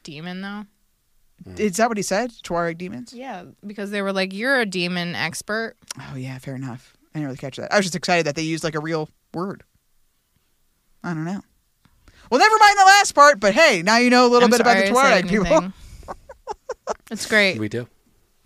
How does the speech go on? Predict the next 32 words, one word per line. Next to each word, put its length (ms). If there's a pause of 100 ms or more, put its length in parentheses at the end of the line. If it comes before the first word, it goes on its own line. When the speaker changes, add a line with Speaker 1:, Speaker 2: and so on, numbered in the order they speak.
Speaker 1:
Definitely 380
from 160
Africa. 520 (180)
Speaker 2:
Yep, 220 (240)
yep. 200 (180)
Storyteller 500
marks 180
the 120 (160)
final 300
episode 420
appearance 320
of 80
Danny 220
Strong 340
and 320
Adam 300
Bush. 540
Goodbye, 280
Speaker 3:
Mm. 60 (240)
Speaker 2:
nerds. 520 (180)
Speaker 1:
R 160
I 80
P. 320 (180)
Speaker 3:
That's 120 (160)
Speaker 2:
R 80
I 80
P, 200 (120)
Speaker 3:
sad. 100
Speaker 2:
kind 300
of. 400 (520)
I 60
mean, 300